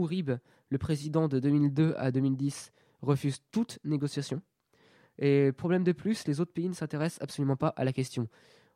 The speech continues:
On, évidemment, sauf, euh, lors d'enlèvements qui touchent la scène internationale, comme, euh, celui d'Ingrid Betancourt. Euh, mais sinon, les pays, euh, de, du monde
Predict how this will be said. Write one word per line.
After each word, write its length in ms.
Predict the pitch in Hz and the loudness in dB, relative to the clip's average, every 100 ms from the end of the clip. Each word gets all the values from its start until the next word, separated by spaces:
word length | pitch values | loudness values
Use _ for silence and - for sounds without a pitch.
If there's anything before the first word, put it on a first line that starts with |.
| _ | _
On, 120 | 139 139 | -4 -2
évidemment, 400 | 123 120 135 180 | -2 0 2 0
sauf, 480 | - - 190 190 - | -4 -4 -2 -2 0
euh, 200 | 147 131 | 2 6
lors 240 | 127 139 131 | 8 8 8
d'enlèvements 480 | 156 156 147 151 | 6 6 6 2
qui 140 | 147 143 | 2 -6
touchent 180 | 143 147 | -6 -8
la 60 | |
scène 160 | 139 135 | -4 -4
internationale, 680 | 131 131 127 123 127 143 | -2 -4 -4 -6 -6 -6
comme, 200 | 151 135 | -6 -4
euh, 140 | 117 117 | -4 -4
celui 200 | - 135 | -4 -2
d'Ingrid 340 | 131 123 131 | 0 0 0
Betancourt. 500 | 127 123 117 175 - _ _ _ _ _ _ _ _ | -2 -2 -2 -4 -4 _ _ _ _ _ _ _ _
Euh, 440 | 127 123 123 123 123 - - | 2 4 6 4 2 -8 -10
mais 60 | |
sinon, 280 | 131 160 185 | -6 -2 0
les 420 | 147 147 147 143 131 | 0 2 0 0 0
pays, 300 | 151 165 135 | -2 0 0
euh, 200 | 117 117 _ - | 0 -4 _ -2
de, 580 | 123 117 117 117 117 113 | 2 2 2 2 0 0
du 120 | 117 | 2
monde 400 | 151 220 127 | 4 4 0